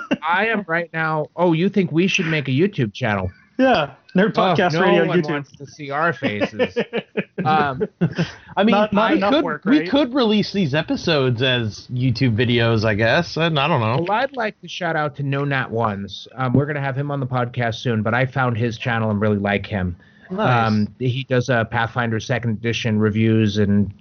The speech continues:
Speaker 2: guides and stuff like that. It's, it's a small channel, and I really like it. I think people should listen to it. I've shared it on the Facebook page before.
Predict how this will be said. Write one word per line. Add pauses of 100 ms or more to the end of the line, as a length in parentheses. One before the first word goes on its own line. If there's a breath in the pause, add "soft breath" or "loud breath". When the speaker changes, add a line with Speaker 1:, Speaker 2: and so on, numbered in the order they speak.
(180)
Speaker 2:
guides
and
stuff
like
that.
It's,
it's
a
small
channel,
and
I
really
like
it.
I
think
people
should
listen
to
it.
I've
shared
it
on
the
Facebook
page
before.